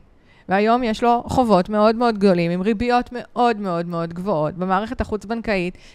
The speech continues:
ועכשיו אין לי אסמכתאות לשיפוץ, קשה לי מאוד להחזיר אותו למערכת הבנקאית. מאוד קשה לי. והוא משלם על זה ביוקר, תמיר, אבל אתה לא <laughs> מבין כמה ביוקר.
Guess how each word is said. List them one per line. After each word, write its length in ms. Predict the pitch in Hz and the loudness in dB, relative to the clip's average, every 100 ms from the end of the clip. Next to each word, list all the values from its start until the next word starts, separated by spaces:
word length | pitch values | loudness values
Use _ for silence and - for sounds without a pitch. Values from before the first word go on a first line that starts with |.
| - | -6
ועכשיו 380 | 196 185 254 | -4 0 0
אין 80 | 254 | 0
לי 200 | 330 494 | -2 -2
אסמכתאות 440 | - 233 - 226 233 | -4 -8 2 2 2
לשיפוץ, 520 | 269 277 - 190 - | -4 -6 -6 -6 -6
קשה 300 | - 262 240 | -8 -4 -2
לי 120 | 202 233 | 0 0
מאוד 220 | 208 190 | -2 -2
להחזיר 340 | 202 190 196 | -4 -4 -4
אותו 180 | 185 208 | -2 -2
למערכת 500 | 220 214 180 175 185 | -2 -2 -4 -8 -12
הבנקאית. 680 | 185 190 185 285 403 - - _ _ | -10 -8 -4 -2 -2 -6 -16 _ _
מאוד 360 | 240 240 247 226 | -6 -2 -2 -2
קשה 280 | 254 - 330 415 | -8 -2 -2 0
לי. 140 | 208 190 _ - | -4 -6 _ -8
והוא 160 | 240 370 | 2 6
משלם 340 | 403 415 320 254 | 8 8 6 6
על 120 | 254 | 4
זה 200 | 240 233 247 - - - - - | 6 6 4 -2 -20 -20 -20 -12
ביוקר, 840 | 190 190 190 190 214 240 - 196 185 | -8 -6 -4 0 2 2 0 -4 -2
תמיר, 580 | 190 190 233 247 208 - - - | -2 0 2 2 0 -6 -18 -6
אבל 240 | 247 262 254 | -2 0 -2
אתה 160 | 247 | -2
לא 100 | 247 269 | -2 -2
<laughs> 40 | |
מבין 560 | 339 - - 233 320 370 | -2 -6 -8 -2 0 0
כמה 300 | 294 277 262 | 2 4 2
ביוקר. 640 | 220 226 247 294 - 190 | 2 4 6 6 4 -2